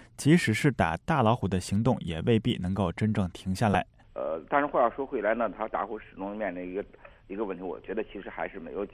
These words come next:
Speaker 2: 没有解决，
Speaker 1: 嗯。
Speaker 2: 就是包括就所谓打，打大老虎这儿，是不是真正就停得下来？
Speaker 1: 嗯。
Speaker 2: 嗯，这一点那个看起来给人是那种感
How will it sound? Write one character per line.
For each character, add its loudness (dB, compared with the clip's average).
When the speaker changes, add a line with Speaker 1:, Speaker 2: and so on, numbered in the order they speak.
Speaker 2:
没 -4
有 -2
解 -12
决， -10
Speaker 1:
嗯。 -2
Speaker 2:
就 -2
是 -6
包 -2
括 -6
就 -12
所 -12
谓 -10
打， -10
打 -14
大 2
老 -2
虎 -12
这 -4
儿， -6
是 -6
不 -8
是 -10
真 -4
正 -8
就 -6
停 -12
得 -8
下 2
来？ -2
Speaker 1:
嗯。 -2
Speaker 2:
嗯， -10
这 2
一 0
点 -8
那 -14
个 -6
看 2
起 -12
来 -4
给 -12
人 -10
是 -10
那 -10
种 -10
感 -8